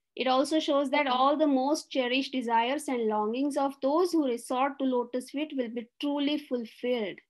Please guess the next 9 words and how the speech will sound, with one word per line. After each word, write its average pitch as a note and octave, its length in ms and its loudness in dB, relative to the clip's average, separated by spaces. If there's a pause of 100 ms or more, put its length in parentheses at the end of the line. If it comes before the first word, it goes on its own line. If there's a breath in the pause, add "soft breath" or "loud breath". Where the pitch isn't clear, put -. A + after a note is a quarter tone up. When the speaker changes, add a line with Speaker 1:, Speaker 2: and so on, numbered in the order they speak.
(1800 soft breath)
Speaker 1:
And A#3 180 -4
mind B3 300 6
is C#4 140 -2
very C4 240 6
fickle, B3+ 540 0
just A#3+ 300 -4
like B3 220 -2
fish, - 600 -2
right? C#4 260 -2